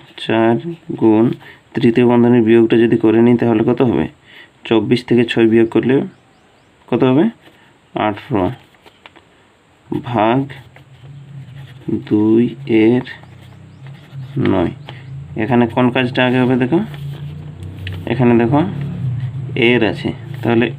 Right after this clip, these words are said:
এর, এর কাজ আগে হবে। তাহলে চার গুণ আঠারো ভাগ নয় দুগুণে কত? আঠেরো। এরপর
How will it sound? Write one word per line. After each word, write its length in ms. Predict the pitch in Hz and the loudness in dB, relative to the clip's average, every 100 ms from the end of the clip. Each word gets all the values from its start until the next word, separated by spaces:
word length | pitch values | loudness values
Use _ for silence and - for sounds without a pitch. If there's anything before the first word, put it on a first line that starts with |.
| 110 | -2
এর, 80 | 107 | 0
এর 100 | 110 - | 0 -2
কাজ 140 | 98 95 | -4 -4
আগে 100 | - - | -6 -10
হবে। 120 | 135 - - - - | -12 -14 -20 -20 -8
তাহলে 220 | - 104 - | -4 -4 -2
চার 220 | 107 113 117 117 | 0 2 2 2
গুণ 160 | 120 147 - - - - 156 107 | 2 0 -4 -20 -20 -14 -8 -6
আঠারো 320 | 104 127 123 160 - _ - - _ _ _ _ 117 127 | -8 -6 -4 -4 -12 _ -20 -20 _ _ _ _ -8 -2
ভাগ 220 | 107 120 135 - _ _ _ _ _ _ _ | -2 -2 -4 -16 _ _ _ _ _ _ _
নয় 200 | 110 107 104 | 0 2 4
দুগুণে 320 | 113 123 185 208 _ _ _ _ _ _ _ | 4 4 2 -2 _ _ _ _ _ _ _
কত? 160 | 156 160 131 - _ _ _ - _ - - | -2 0 0 -4 _ _ _ -20 _ -10 -6
আঠেরো। 400 | - - 104 95 127 135 - - _ _ - - - _ _ _ _ - - _ _ - - - - - - _ - _ - _ - _ _ - _ _ _ _ - 120 | -6 -4 -2 -4 -6 -12 -20 -20 _ _ -20 -20 -20 _ _ _ _ -20 -20 _ _ -20 -20 -20 -20 -20 -20 _ -20 _ -20 _ -20 _ _ -20 _ _ _ _ -4 0
এরপর 280 | 127 131 | 0 0